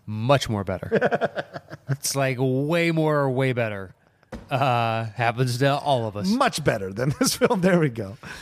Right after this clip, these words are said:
Speaker 2: All right, what's your number seven?
Speaker 1: Yeah, that's, see, to me, that
Speaker 2: Oh.
Speaker 1: is when you're saying musical,
Speaker 2: Yeah.
Speaker 1: I'm like, Guys and Dolls.
Speaker 2: Yes.
Speaker 1: Perfect.
Speaker 2: Yeah.
Speaker 1: Uh, it's like that fits the bill of exactly what I assume. You know, Grease.
Speaker 2: Yeah,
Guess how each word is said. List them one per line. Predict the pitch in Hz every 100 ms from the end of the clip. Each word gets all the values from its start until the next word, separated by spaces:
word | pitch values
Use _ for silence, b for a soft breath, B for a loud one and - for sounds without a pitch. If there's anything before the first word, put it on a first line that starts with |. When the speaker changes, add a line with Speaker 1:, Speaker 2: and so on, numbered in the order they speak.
| B B -
Speaker 2:
All | 143
right, | 160
what's | 165 190
your |
number | 190 165
seven? | - 196 170 -
Speaker 1:
Yeah, | 165 151 131
that's, | 175 - 139
see, | 208 180
to | 175
me, | 175 214 202
that | 156 170 156
Speaker 2:
Oh. |
Speaker 1:
is | 147 143 127
when | 127 135
you're | 135
saying | 151 131 123
musical, | 131 151 165 202 233 185
Speaker 2:
Yeah. | 156
Speaker 1:
I'm | 143
like, | 147 123
Guys | 156 135
and | 131
Dolls. | 110 95 -
Speaker 2:
Yes. | 202 151 - - -
Speaker 1:
Perfect. | - 117 101 -
Speaker 2:
Yeah. | 113 82 - _ 131
Speaker 1:
Uh, | 117 113 110 107 107
it's | 110 -
like | 123 104
that | 131 110 - -
fits | 156 143 - - - _ -
the | 143
bill | 113 147 135
of | 131 123
exactly | 127 135 131 131
what | 127 127 120 110 151
I | 131
assume. | 123 - 147 113 117
You |
know, | 131
Grease. | 127 147 113 - - 113
Speaker 2:
Yeah, | 123